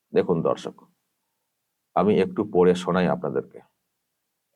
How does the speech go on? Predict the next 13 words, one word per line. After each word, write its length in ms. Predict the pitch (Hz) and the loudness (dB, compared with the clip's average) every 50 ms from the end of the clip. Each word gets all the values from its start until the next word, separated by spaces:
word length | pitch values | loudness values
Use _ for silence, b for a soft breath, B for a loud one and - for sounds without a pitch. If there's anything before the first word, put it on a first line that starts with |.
| _ _ _ _ _ _ _ _ _ _ _ _ _ _ _ _ _ _ _ _ _ _ - | _ _ _ _ _ _ _ _ _ _ _ _ _ _ _ _ _ _ _ _ _ _ 6
"Alisha 840 | 127 135 151 165 185 202 202 196 202 214 214 220 226 226 180 - - - - - - - - | 6 8 8 8 8 6 6 6 6 6 8 8 8 6 4 2 -4 -16 -20 -20 -8 0 6
farm 220 | 139 151 175 175 | 8 8 8 8
house 380 | 170 170 170 185 202 214 202 - | 6 6 8 8 8 8 6 4
of 220 | - - 151 165 - | 4 6 6 8 8
our 360 | 156 165 175 175 147 135 151 190 202 - - _ _ _ _ _ _ _ _ _ _ _ - | 8 8 10 10 10 8 8 6 2 -8 -12 _ _ _ _ _ _ _ _ _ _ _ 8
Urdu 380 | 156 175 185 185 165 156 208 214 | 10 10 10 10 10 8 10 10
loving 480 | 196 190 185 185 175 196 214 214 208 202 - - | 10 10 10 8 8 6 6 6 4 2 4 4
senior 380 | 165 170 175 180 185 185 185 185 | 6 6 8 8 8 8 8 8
cabinet 400 | 180 156 147 143 160 160 175 165 | 6 6 6 8 6 6 4 4
minister 520 | 143 123 127 131 147 147 147 - - 175 175 | 2 2 0 2 2 2 0 2 4 4 4
of 200 | - - 135 143 - - | 6 6 4 4 4 2
West 240 | - 117 113 - _ - 92 | 4 4 4 2 _ -10 -10
Bengal। 380 | 95 87 87 87 82 80 76 | -8 -8 -6 -4 -4 -4 -4